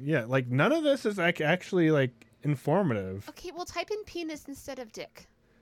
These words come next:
Speaker 2: See if that makes a difference.
Speaker 1: <laughs> Rooster dick. Okay, let's see.
Speaker 2: Yeah.
Speaker 1: Rooster.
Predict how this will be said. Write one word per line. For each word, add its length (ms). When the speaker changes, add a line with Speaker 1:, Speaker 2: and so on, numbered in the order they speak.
Speaker 2:
See 160
if 80
that 160
makes 160
a 60
difference. 540
Speaker 1:
<laughs> 80
Rooster 500
dick. 380
Okay, 160
let's 220
see. 240
Speaker 2:
Yeah. 180
Speaker 1:
Rooster. 1400